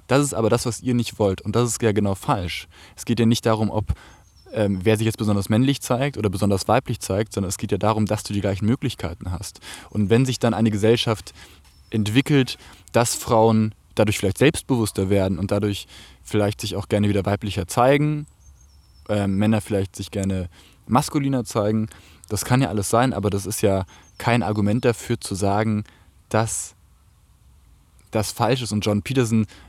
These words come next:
propagiert ja wirklich sehr stark ein traditionelles Familienbild, ne? Der Mann geht arbeiten und die Frau bleibt zu Hause.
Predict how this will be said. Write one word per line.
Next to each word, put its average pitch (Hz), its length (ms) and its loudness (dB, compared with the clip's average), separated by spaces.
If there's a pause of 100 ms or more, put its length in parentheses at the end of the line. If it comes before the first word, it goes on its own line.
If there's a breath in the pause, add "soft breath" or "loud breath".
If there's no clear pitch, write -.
(140 loud breath)
propagiert 113 560 2
ja 104 140 2
wirklich 113 320 -2
sehr 113 260 4
stark 110 520 -2
ein 101 360 -2 (180)
traditionelles 107 1080 -2
Familienbild, 101 760 -2
ne? 104 200 0
Der 101 100 0
Mann 104 160 0
geht 107 140 -4
arbeiten 110 420 -2
und 95 120 -10
die 101 40 -10
Frau 101 160 -4
bleibt 104 180 -2
zu 110 120 -2
Hause. 110 400 -2